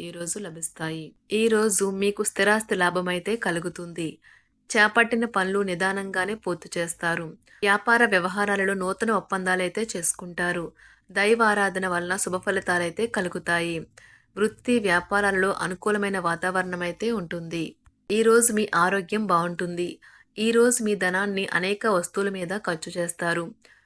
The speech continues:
మీరు ఈరోజు ఖర్చుల విషయంలో బడ్జెట్లో నైపుణ్యాన్ని ప్రదర్శించాలి. దీనివల్ల మీరు అన్ని రకాల పరీక్షలను, సమస్యలను ఎదుర్కొంటారు.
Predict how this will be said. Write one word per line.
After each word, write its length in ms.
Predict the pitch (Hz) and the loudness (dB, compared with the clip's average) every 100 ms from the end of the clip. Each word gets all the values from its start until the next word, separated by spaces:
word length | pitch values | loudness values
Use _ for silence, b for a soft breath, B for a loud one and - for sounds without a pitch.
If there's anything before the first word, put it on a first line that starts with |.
| b - | b -2
మీరు 180 | 196 220 190 | 0 2 2
ఈరోజు 400 | 220 226 226 233 | 4 4 4 2
ఖర్చుల 380 | 226 220 - 208 | 0 -2 -2 -2
విషయంలో 440 | 190 185 180 185 185 | 0 -2 -4 -4 -2
బడ్జెట్లో 560 | 175 170 165 196 208 | -2 -2 -4 -6 -4
నైపుణ్యాన్ని 680 | 202 175 175 196 185 180 185 | -2 -2 -4 -6 -4 -4 -4
ప్రదర్శించాలి. 840 | 208 180 175 180 180 170 180 170 170 - b b b b | -4 -4 -2 -6 -8 -10 -8 -8 -10 -16 b b b b
దీనివల్ల 500 | 175 208 226 233 233 240 | -4 2 4 4 4 2
మీరు 220 | 220 208 | 2 2
అన్ని 220 | 170 180 196 | 0 -4 -4
రకాల 360 | 208 - 202 | -2 2 2
పరీక్షలను, 580 | 202 170 175 - 185 180 | 2 -2 -4 -6 -8 -8
సమస్యలను 560 | 196 175 180 - 185 180 - | -8 0 4 4 2 -8 -12
ఎదుర్కొంటారు. 680 | 175 175 - 170 170 170 | -8 -8 -6 -8 -4 -2